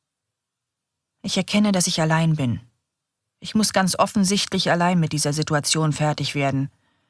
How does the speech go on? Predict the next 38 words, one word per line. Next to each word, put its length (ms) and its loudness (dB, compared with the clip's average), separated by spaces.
Ich 180 -4
bringe 280 2
Sigge 260 2
nicht 240 0
dazu, 320 0
an 80 2
der 100 2
Brust 360 -4
zu 80 0
saugen, 580 2
obwohl 320 -2
er 80 2
so 160 0
hungrig 380 0
ist. 400 -6
Ich 140 -6
bekomme 400 0
panische 680 0
Angst, 380 0
weil 120 -2
ich 100 -6
von 200 0
diesem 320 0
Baby 340 -2
okkupiert 720 -6
worden 320 -2
bin. 280 -4
Ich 160 -4
nehme 240 4
Sigge 320 4
auf 100 -2
die 140 2
Schulter 420 2
und 140 0
trage 260 0
ihn 160 0
durchs 300 0
Zimmer. 420 2